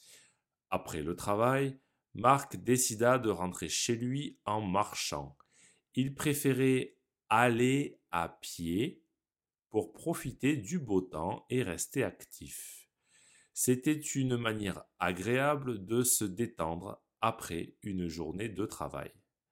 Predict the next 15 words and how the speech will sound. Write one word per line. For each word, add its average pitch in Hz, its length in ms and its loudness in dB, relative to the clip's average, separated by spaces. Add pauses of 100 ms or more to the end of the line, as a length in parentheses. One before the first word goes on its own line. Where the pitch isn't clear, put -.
(640)
Cependant, 123 1040 0
un 90 180 0
jour, 147 440 -4 (500)
Marc 123 600 0 (160)
perdit 143 500 -4
ses - 440 2
clés 160 380 2
de 110 160 0
maison. 95 540 -4 (420)
Il 117 140 -8
chercha - 720 0 (140)
partout, - 460 -4 (400)
mais 107 420 0
en 98 220 0
vain. 73 320 -6